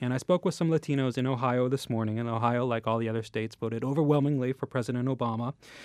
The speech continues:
And first of all, they were jubilant that the president got reelected. But I spoke with a man,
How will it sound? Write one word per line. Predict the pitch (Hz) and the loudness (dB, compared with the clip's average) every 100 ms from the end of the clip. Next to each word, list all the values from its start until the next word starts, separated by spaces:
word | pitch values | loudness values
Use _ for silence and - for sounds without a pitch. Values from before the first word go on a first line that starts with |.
| - - | -12 0
And | 190 | 6
first | 277 214 | 8 8
of | |
all, | 160 | 8
they | 151 | 10
were | 135 | 8
jubilant | 113 139 143 113 110 | 6 4 4 4 2
that | 113 110 | -2 -2
the | |
president | 110 113 113 113 | -2 0 -2 -2
got | 110 | -2
reelected. | 117 113 120 123 110 | -2 -2 -2 -4 -4
But | 131 135 - | -4 -4 -4
I | 143 | -6
spoke | - 226 226 208 | -2 0 2 2
with | 175 | 2
a | 156 | 2
man, | 147 143 135 | 4 4 2